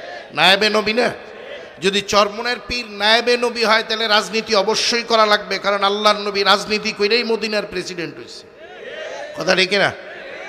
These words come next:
অতএব যেই পীর সাহেব কয় যে আমি রাজনীতি করি না, সে এখনো পীর হইতে পারে নাই। কথা ঠিক না?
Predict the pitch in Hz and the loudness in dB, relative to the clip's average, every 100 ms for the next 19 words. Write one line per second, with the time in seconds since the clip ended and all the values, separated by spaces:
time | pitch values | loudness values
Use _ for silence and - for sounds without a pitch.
0 | - - - 180 233 247 - - - - | -16 -4 0 4 6 4 2 -10 -18 -18
1 | - - - 123 185 196 220 - 240 226 | -20 -20 -16 -4 -2 -2 -2 2 2 0
2 | 240 226 233 233 226 180 220 214 202 208 | -2 0 0 4 4 4 0 0 0 0
3 | 214 214 190 208 202 185 208 208 208 196 | 2 2 0 2 2 2 -2 -6 -4 -2
4 | 180 185 151 131 113 - - 330 339 403 | -2 0 -2 -4 -10 -16 -16 -14 -14 -12
5 | - - - - - 151 175 180 208 175 | -12 -12 -14 -16 -8 -2 -2 0 0 -2